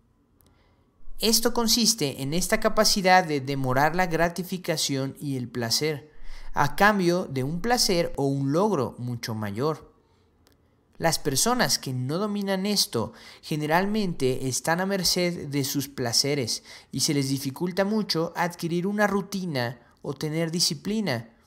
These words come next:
o simplemente lograr lo que se proponen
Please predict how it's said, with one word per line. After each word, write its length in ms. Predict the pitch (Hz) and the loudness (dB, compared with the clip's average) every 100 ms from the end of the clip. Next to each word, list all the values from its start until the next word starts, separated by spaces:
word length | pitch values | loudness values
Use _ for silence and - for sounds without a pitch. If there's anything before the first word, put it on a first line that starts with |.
| _ _ _ - | _ _ _ -4
o 100 | 156 | 0
simplemente 880 | 226 247 269 247 262 226 156 156 - | 0 0 0 0 0 -2 -2 -2 -4
lograr 560 | 139 147 156 165 175 - | -2 0 4 4 4 -2
lo 240 | 139 127 | -4 -4
que 120 | 127 | -2
se 180 | 117 127 | -2 -2
proponen 680 | 113 117 110 127 123 95 | -4 -6 -4 -4 -4 -10